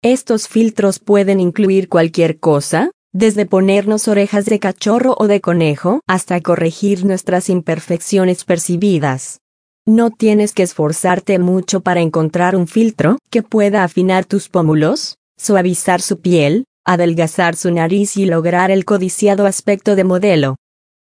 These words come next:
Un estudio que investigó el vínculo entre el uso de las redes sociales y el comportamiento relacionado con el cuerpo entre las adolescentes encontró resultados negativos para la salud mental.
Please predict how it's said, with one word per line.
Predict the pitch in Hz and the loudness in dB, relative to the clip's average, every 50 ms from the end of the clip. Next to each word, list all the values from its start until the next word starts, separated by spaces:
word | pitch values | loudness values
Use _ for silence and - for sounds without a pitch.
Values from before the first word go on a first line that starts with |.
| _ | _
Un | - 240 247 254 | 2 2 4 4
estudio | 247 226 - - - 214 208 196 196 190 | 2 0 -2 -2 -2 0 2 2 0 0
que | - - | 0 0
investigó | 180 175 175 170 165 - - 175 165 175 185 190 | -2 0 0 0 -2 -2 -6 -4 0 0 2 2
el | 196 196 185 | 2 2 2
vínculo | 196 196 202 196 - 214 208 202 | 2 2 2 2 0 0 2 2
entre | 185 180 - 208 208 196 | 0 0 2 2 2 4
el | 202 190 | 4 2
uso | 190 196 - - 233 214 | 2 0 0 0 0 2
de | 208 196 | 2 2
las | 185 170 175 170 170 | 2 0 0 -2 -4
redes | 165 180 180 175 170 175 170 - | -2 0 0 2 2 2 0 0
sociales | - 156 156 - - 180 180 170 170 170 170 - - | -4 -6 -6 -4 -2 0 0 0 0 0 -2 -2 0
y | 185 | 0
el | 180 180 | 0 0
comportamiento | 170 175 165 165 160 170 170 165 - 165 175 175 175 170 165 170 165 - 175 | 0 -2 -4 -2 -2 -2 -2 0 -2 0 0 2 2 2 0 0 0 0 0
relacionado | 175 175 170 165 156 156 - - 180 180 175 175 180 180 196 208 | 2 2 2 2 0 -2 0 0 0 2 2 2 2 2 0 0
con | 202 - 156 | 0 0 0
el | 143 139 143 143 | 0 0 -2 -2
cuerpo | - 202 196 202 208 202 - 202 | 0 0 2 2 2 0 0 0
entre | 196 196 190 190 | 0 0 0 0
las | 185 175 170 170 - | 0 0 0 0 -2
adolescentes | 170 165 170 165 165 170 170 - - - 185 190 180 190 175 - 175 | 0 2 2 2 2 2 0 0 0 0 0 0 0 -2 -2 -2 -2
encontró | 165 156 - 165 160 151 - - 180 180 185 | -2 0 0 0 0 0 0 0 2 2 2
resultados | 196 190 185 - - 196 180 165 - 170 175 180 190 180 185 | 2 0 -2 -2 -2 -2 -2 0 0 0 2 0 0 -2 0
negativos | 180 170 160 170 170 165 - 202 202 196 202 202 202 - | -2 0 0 0 -2 -2 -2 0 0 2 0 0 -2 -2
para | - 202 175 170 | -2 0 0 2
la | 160 156 156 | 2 0 0
salud | - - 156 156 170 180 208 220 214 | -2 -2 0 2 2 2 2 2 2
mental. | 208 196 202 196 - - 185 160 139 127 | 2 2 2 0 0 0 0 0 0 -2